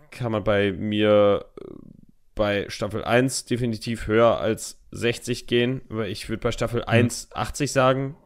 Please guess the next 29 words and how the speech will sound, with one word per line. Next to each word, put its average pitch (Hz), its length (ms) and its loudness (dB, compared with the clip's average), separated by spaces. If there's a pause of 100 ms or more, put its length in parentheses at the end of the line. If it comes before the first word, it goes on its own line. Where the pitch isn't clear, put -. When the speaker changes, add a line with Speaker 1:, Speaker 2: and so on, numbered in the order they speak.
(120)
Speaker 1:
Staffel 120 400 -4
zwei, 127 580 2 (1080)
obwohl, 156 320 10
warte 143 120 6
mal, 120 140 6
Staffel 131 320 0
eins 160 500 2 (120)
fünfundachtzig, 156 720 2
Staffel 127 260 -2
zwei 127 380 2
achtzig 147 680 0 (480)
und 120 280 4
Staffel 120 360 4
drei 113 540 8 (300)
würde 113 180 2
ich 110 100 -4
schon 107 140 -2
auf 107 100 -2
die 110 80 -2
Speaker 2:
Du 101 60 0
Speaker 1:
neunzig. 107 300 4
Speaker 2:
findest 214 220 4
Staffel 143 260 0
eins 110 200 0
besser 147 220 2
als 151 120 2
Staffel 110 240 -2
Speaker 1:
Ja. - 20 -4
Speaker 2:
zwei? 120 340 0